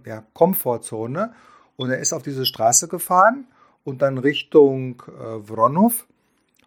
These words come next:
Und da wurde ihm aber klar, ja, Moment, ich kann ja jetzt nicht dahin fahren, wo ich letzte Woche getötet habe. Und er ist dann von der Droga Wojewódzka wieder abgefahren Richtung Antonin.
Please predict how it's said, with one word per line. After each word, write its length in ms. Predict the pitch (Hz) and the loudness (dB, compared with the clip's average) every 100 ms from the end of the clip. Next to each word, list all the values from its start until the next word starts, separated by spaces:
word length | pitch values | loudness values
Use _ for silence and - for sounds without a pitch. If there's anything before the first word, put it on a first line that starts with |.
| _ | _
Und 140 | - 131 | -14 2
da 360 | 147 180 170 | 4 4 2
wurde 240 | 160 170 170 | 2 4 4
ihm 100 | 156 | -4
aber 260 | 147 139 | 2 2
klar, 520 | 131 143 147 165 175 - | 2 4 6 6 2 -4
ja, 160 | 131 | -4
Moment, 420 | 131 123 135 165 156 | -4 -2 2 2 0
ich 100 | - | -6
kann 180 | 143 | 0
ja 60 | 147 | 2
jetzt 300 | 127 120 - | 2 2 -2
nicht 200 | 151 - | -6 2
dahin 280 | 139 143 139 | 2 2 -4
fahren, 460 | 131 131 131 131 131 _ _ _ - | -4 -2 -2 -4 -12 _ _ _ -14
wo 120 | 151 | -12
ich 100 | - | -2
letzte 380 | 143 - 127 117 | -2 -2 0 2
Woche 560 | 190 - 131 139 202 _ _ _ _ | 2 6 6 6 2 _ _ _ _
getötet 480 | - 120 135 131 139 | -12 -4 -2 -2 -6
habe. 460 | 131 135 139 175 - _ _ | -2 0 4 4 4 _ _
Und 160 | - 131 | -16 -12
er 120 | 139 | -12
ist 220 | 139 - | -6 0
dann 360 | 147 175 233 240 _ _ _ | 4 4 2 -6 _ _ _
von 440 | - 165 156 147 | -8 -8 -8 -4
der 160 | 143 139 | 0 4
Droga 340 | 139 156 151 | 4 6 4
Wojewódzka 720 | 147 147 127 160 - - 175 | 6 6 8 4 4 4 2
wieder 240 | 151 139 139 | 4 2 0
abgefahren 640 | 156 - 185 - 190 190 | -2 0 0 4 4 4
Richtung 460 | 165 160 - 160 156 | 2 -4 -4 -8 -8
Antonin. 760 | - 143 156 156 131 104 90 | -10 0 4 6 6 2 -4